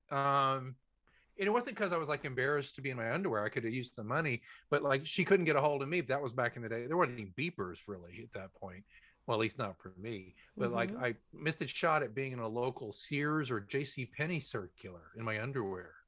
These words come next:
Speaker 1: which I'm kinda glad I missed in a way, but the money was probably pretty decent.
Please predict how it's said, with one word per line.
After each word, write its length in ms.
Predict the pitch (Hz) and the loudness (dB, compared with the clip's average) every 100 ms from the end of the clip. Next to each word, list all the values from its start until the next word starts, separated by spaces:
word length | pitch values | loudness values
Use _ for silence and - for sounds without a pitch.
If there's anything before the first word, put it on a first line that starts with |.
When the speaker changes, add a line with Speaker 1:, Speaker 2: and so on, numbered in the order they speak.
| _ - - - _ | _ -20 -20 -20 _
Speaker 1:
which 480 | 123 110 - - - _ _ _ _ _ _ _ _ _ _ _ _ | -2 0 -4 -8 -12 _ _ _ _ _ _ _ _ _ _ _ _
I'm 160 | 120 104 | -6 -2
kinda 280 | 117 110 107 | 0 0 0
glad 300 | 110 107 107 | 2 4 2
I 60 | |
missed 340 | 104 151 147 - | 2 2 2 0
in 80 | 107 | -4
a 60 | |
way, 340 | 98 135 135 98 | 0 2 2 2
but 220 | 95 - | -6 -6
the 80 | 104 | -2
money 240 | 127 147 | 0 0
was 160 | 90 - | -4 -4
probably 340 | 98 95 92 | -4 -4 -8
pretty 260 | - 95 90 | -8 -10 -8
decent. 440 | 92 90 - | -12 -14 -14